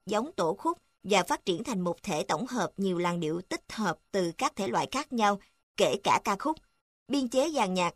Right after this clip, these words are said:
giống biên chế dàn nhạc lễ Triều Châu. Quỳnh kịch xuất hiện sớm ở Nam Bộ, được xem là chi phái triều kịch, cải tiến trên phương diện phương ngữ Hải Nam và ảnh hưởng Việt kịch qua hệ thống nhị hoàng và tiểu điệu,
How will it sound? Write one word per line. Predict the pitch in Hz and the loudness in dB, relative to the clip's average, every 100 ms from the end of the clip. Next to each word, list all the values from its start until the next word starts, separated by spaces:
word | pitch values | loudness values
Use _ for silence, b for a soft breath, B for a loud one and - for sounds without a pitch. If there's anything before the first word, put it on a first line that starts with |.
| - | -6
giống | 190 226 294 | -6 -4 -4
biên | 202 | -6
chế | 196 214 294 | -2 -2 0
dàn | 254 170 | -2 -2
nhạc | 170 - | -2 -2
lễ | 175 151 - | 0 -2 -2
Triều | - 196 | -2 -2
Châu. | 160 196 185 - _ _ _ _ _ _ _ - | 2 2 2 0 _ _ _ _ _ _ _ 2
Quỳnh | 233 214 185 | 8 8 6
kịch | - 202 - _ _ _ _ _ _ - | 2 2 2 _ _ _ _ _ _ -6
xuất | 359 381 | -4 0
hiện | 226 180 | 0 2
sớm | - 254 247 | 6 6 6
ở | 233 | 2
Nam | 226 208 | 2 4
Bộ, | 185 156 180 _ - | 2 2 0 _ -2
được | 220 | 0
xem | - 254 240 | 2 2 4
là | 196 175 | 4 4
chi | 160 254 240 | 2 -2 -2
phái | 226 240 254 392 | 2 2 2 0
triều | - 190 | 0 0
kịch, | 165 185 - _ _ _ _ - | 2 -2 -2 _ _ _ _ 4
cải | 214 180 | 6 6
tiến | - 254 349 | 2 -6 -2
trên | 254 220 | 0 0
phương | - 233 214 | 0 -2 -2
diện | 190 160 190 | 0 -2 -2
phương | - 233 | -2 0
ngữ | 208 160 247 | 2 2 0
Hải | 208 | 0
Nam | 233 196 - _ - | 0 0 -4 _ -4
và | 208 | 0
ảnh | - 220 | 2 0
hưởng | 247 170 214 233 | 0 -2 -4 -4
Việt | 196 - | -4 0
kịch | 185 - - | -2 -2 0
qua | 208 | 2
hệ | 196 143 | 2 0
thống | - 214 277 262 | -2 -4 -4 0
nhị | 202 156 - | 0 0 2
hoàng | 185 165 - _ | 2 2 -4 _
và | 190 170 | -2 -2
tiểu | - 175 175 | 0 -2 0
điệu, | 226 175 156 | 2 2 0